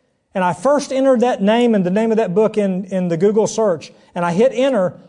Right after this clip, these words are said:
On the first page, guess what came up? The top article, it said,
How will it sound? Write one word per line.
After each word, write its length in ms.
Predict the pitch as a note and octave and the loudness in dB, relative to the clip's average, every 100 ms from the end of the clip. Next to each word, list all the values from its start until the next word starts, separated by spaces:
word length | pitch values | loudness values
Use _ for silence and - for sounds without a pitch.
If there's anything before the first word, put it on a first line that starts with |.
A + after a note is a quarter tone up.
| - | -4
On 140 | G#3 | 0
the 100 | F#3 | 0
first 460 | F#3 C#4+ D#4+ - - | 0 -2 -2 -4 -6
page, 640 | - D4 F3+ C3+ A#2+ - _ _ _ _ - | 2 2 2 -2 -10 -18 _ _ _ _ -2
guess 260 | F3+ A#3+ B3 | 0 0 0
what 180 | A#3 | -2
came 260 | E3+ G3 F#3 | 0 -2 0
up? 480 | C#3+ A2+ - _ _ _ _ _ _ _ _ _ | -2 -4 -20 _ _ _ _ _ _ _ _ _
The 100 | C#3+ | -14
top 380 | - - C#4+ C#4+ | -10 0 0 2
article, 520 | B3+ B3 G#3 E3 D3+ | 2 2 2 2 0
it 120 | D#3+ | 0
said, 540 | D#3 G3 F3+ D#3 - | -2 2 2 0 -10